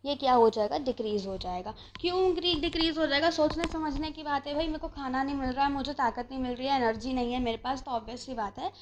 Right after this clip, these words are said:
मेरी जो है एक टाइम पे आने के बाद डेथ हो जाएगी। At the same time जो मेरी क्रॉप है वो भी क्या हो जाएगी, एक टाइम पे डैमेज हो जाएगी, सड़ जाएगी, गल जाएगी और खाने लायक वो नहीं रहेगी। तो ये तो हो गया पूरा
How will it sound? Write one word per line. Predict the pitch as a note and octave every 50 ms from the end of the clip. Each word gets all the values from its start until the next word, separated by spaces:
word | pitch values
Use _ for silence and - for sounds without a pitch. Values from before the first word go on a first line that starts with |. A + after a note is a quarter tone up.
| - - - - - -
मेरी | B3+ C#4 C4+ C4+ C#4+ D#4+
जो | - - A#3+
है | A#3 C#4 E4+
एक | E4+ - C#4+ C#4+ - -
टाइम | C4+ B3+ B3+ B3
पे | B3 C4+
आने | B3 A#3 A3+ A3
के | - -
बाद | D4+ G4 G#4+ D#4+
डेथ | B3 A#3+ A#3+ -
हो | A3 G3+
जाएगी। | G#3 A3 G#3 G3 G#3 B3
At | B3 A#3+ -
the | C4+
same | - - D4+ D#4 E4+ F4+ F#4 -
time | D4 C4 C#4 D#4 D#4+
जो | D4 D4+ D4+
मेरी | C#4+ C#4+ D4 D4+
क्रॉप | D4+ C4 C4 B3+ C4+ C#4+ -
है | C#4 C4
वो | B3+ C4+ C4
भी | C#4 C#4+
क्या | D4+ D4
हो | C4+ A#3+
जाएगी, | A#3+ A#3+ B3+ D#4+
एक | F4+ - -
टाइम | B3+ B3 B3 B3+
पे | - -
डैमेज | C#4+ B3 A3 G#3+ A3 A#3 A#3+ A#3
हो | B3 A#3
जाएगी, | A3 A3 A3 A#3 B3 F4
सड़ | F4+ - B3+ A#3+ A#3
जाएगी, | A3 A3+ G#3+ A#3 C#4+ F#4 D#4
गल | B3+ A#3+ A#3 A3+
जाएगी | A3+ A3 G#3+ G#3 - D#3+
और | F#3+
खाने | F#3 - B3+ A3 A3 G#3+
लायक | G#3+ G#3+ G#3 G3+ G3 -
वो | C4 E4+ A#4 - - D4+
नहीं | B3+ B3 B3+ B3 A#3
रहेगी। | G#3+ G3+ G3+ G3 F3+ F#3 F#3+ - - - - - - - - - - - - - _ _ _ _ _ _ -
तो | D4
ये | D4 D4+ D4+ D#4
तो | - F4 F#4 F4+
हो | F4
गया | - E4 E4 E4
पूरा | - D4 C4 C4+ D4 F4